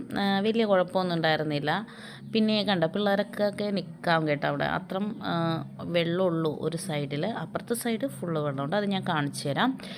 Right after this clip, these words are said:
ഇങ്ങേ സൈഡിൽ നമുക്ക് എന്താ പറയുക, വെള്ളം വന്ന് വീണുകൊണ്ടിരിക്കുന്ന സൈഡിൽ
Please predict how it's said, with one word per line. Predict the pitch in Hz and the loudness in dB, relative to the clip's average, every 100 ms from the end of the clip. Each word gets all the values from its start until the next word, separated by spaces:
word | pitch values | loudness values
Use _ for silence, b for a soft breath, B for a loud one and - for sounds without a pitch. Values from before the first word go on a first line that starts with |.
| B B B 214 | B B B 4
ഇങ്ങേ | 233 285 - | 6 4 4
സൈഡിൽ | 226 202 196 208 247 220 185 | 4 4 4 4 6 4 2
നമുക്ക് | 160 - 185 202 208 160 - 170 | -2 0 2 4 2 0 -2 -2
എന്താ | 175 175 | 0 0
പറയുക, | 170 165 165 165 185 | 0 0 0 -2 0
വെള്ളം | 180 185 190 | 0 0 0
വന്ന് | 202 202 202 | 0 0 0
വീണുകൊണ്ടിരിക്കുന്ന | 208 214 233 220 214 214 202 196 254 262 285 269 | 2 2 2 2 2 2 0 -2 2 4 4 0
സൈഡിൽ | 202 160 151 151 | -2 -2 -2 0